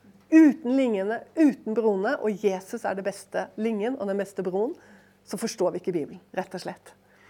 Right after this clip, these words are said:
Så her har vi jo hans eget ord på at det står forferdelig mye om han i skriftene. Men se hvor blinde vi kan bli, sant? Altså, både i dag og den gangen,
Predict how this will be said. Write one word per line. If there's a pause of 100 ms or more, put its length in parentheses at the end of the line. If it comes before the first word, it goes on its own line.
(520)
Så (1400)
her (640)
har
vi
jo
hans
eget
ord
på (840)
at
det
står (320)
forferdelig
mye
om
han (600)
i
skriftene. (840)
Men
se
hvor
blinde
vi
kan
bli, (400)
sant? (140)
Altså, (500)
både
i
dag
og
den
gangen,